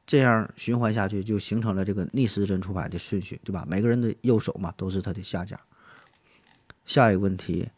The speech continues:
嗯，Sasron Alex 提问说，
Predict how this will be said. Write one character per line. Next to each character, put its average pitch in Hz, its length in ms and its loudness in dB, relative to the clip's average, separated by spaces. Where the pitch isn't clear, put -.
嗯， 95 460 0
Sasron 104 880 4
Alex 104 500 2
提 - 160 -4
问 90 100 0
说， 85 320 -4